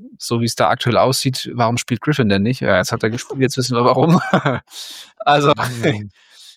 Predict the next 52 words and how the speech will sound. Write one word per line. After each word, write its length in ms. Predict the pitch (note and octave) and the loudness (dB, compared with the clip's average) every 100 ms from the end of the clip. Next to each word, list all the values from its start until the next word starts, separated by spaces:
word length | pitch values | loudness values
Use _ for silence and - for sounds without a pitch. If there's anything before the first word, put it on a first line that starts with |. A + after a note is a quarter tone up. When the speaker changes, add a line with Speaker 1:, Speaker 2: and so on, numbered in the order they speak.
| _ | _
Speaker 1:
ich 140 | C#3+ | 0
meine, 200 | D3 D#3+ | 4 4
ich, 140 | D3+ C3 | 0 -4
man, 140 | C3+ | 0
man 140 | C3 B2 | 0 2
kann 160 | C#3 | 0
ihm 100 | D3 | 2
da 100 | C3+ | 2
nicht 200 | B2+ C3 | 2 0
die 80 | - | 0
alleinige 360 | G#2+ B2 D3 C#3+ | 2 2 2 0
Schuld 280 | C#3+ D3+ - | 0 -2 0
geben. 480 | C#3 C#3+ D#3 D3+ - | 2 2 2 -4 -6
Äh, 180 | B1 G2+ | -4 -2
ich, 200 | A#2 - | -2 -6
wir 440 | G#2+ G#2+ B2+ A#2 A2+ | -10 -12 -8 -6 -4
wissen 180 | B2+ | 0
ja 40 | A#2+ | 0
jetzt 120 | A2+ | 0
nicht 120 | C3 - | -4 0
genau, 200 | A2 A2 | 2 2
was 180 | A#2+ | 0
da, 460 | - G#2+ G#2 G#2 - | 2 2 4 2 0
was 200 | A2 - | -4 -4
da 120 | A#2 | -4
genau 360 | G#2+ A2+ G#2+ C#3 | -2 0 0 2
geplant 440 | C#3 - A#2 C3 B2 | 0 0 0 2 2
war, 80 | A2 | 0
auch 140 | - | 0
mit, 100 | A#2 - | -6 -6
mit 100 | G#2+ | -10
Eman 260 | - A2 G#2 | -4 -2 -2
Wa-, 100 | - - | -4 -6
Worry, 500 | A2+ B2+ C#3+ C3+ C#3+ - | -2 2 2 0 -2 -8
ähm, 380 | A#2 A2 G#2+ A2 _ _ _ | -8 -8 -8 -14 _ _ _
sind 200 | - B2 | -12 -4
ja 80 | A#2 | -2
beide 300 | - A#2 D3+ | 0 2 2
irgendwie 320 | C3 C3 B2+ B2+ | 4 4 4 2
dann 120 | B2 | 2
nach 120 | B2 | 0
vorne 340 | - C3 C3+ | 0 2 2
geprescht, 560 | B2 - - C3 - - | 0 -2 -2 -2 -2 -10
äh, 300 | C#3 A#2+ B2 | -10 -8 -6
und 120 | A#2 | -6
keiner 420 | - A#2 A#2+ A#2 A2 | -2 0 2 0 -2
hat 160 | G#2+ - | -6 0
hinten, 420 | C3 C3 A#2 A#2+ _ _ _ _ _ | -2 0 -2 -2 _ _ _ _ _
äh, 100 | - | -6
Brian 260 | A2+ A2+ A2+ | 0 2 2
Thomas 320 | A#2+ B2+ C3+ | 2 2 2
gehabt. 480 | C3+ A#2+ B2+ - | 2 2 0 -6